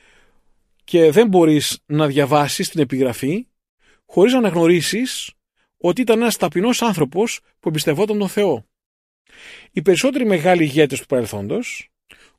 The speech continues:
κόμπαζαν και ήταν μεγάλοι ψεύτες. Πρέπει να αντιμετωπίσεις το κάθε τι που είπαν με κάποια αμφιβολία. Οι αναφορές που άφησαν διωγγώνουν το μεγαλείο τους,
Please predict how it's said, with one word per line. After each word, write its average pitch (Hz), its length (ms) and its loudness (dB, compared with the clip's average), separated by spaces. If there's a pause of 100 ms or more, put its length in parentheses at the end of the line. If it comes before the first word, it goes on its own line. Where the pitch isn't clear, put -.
κόμπαζαν 170 720 0 (260)
και 220 100 -8
ήταν 220 180 0
μεγάλοι 190 280 2
ψεύτες. - 640 -4 (1000)
Πρέπει 185 340 2
να 165 80 2
αντιμετωπίσεις 147 960 -2 (260)
το 151 100 -4
κάθε 185 220 0
τι 160 140 -4
που 147 120 -2
είπαν 190 340 0
με 156 100 -4
κάποια 180 300 -2
αμφιβολία. 190 640 0 (800)
Οι 170 120 0
αναφορές 165 480 0
που 180 140 0
άφησαν 180 540 -2 (520)
διωγγώνουν 165 560 4
το 185 100 2
μεγαλείο 131 480 -2
τους, - 480 -10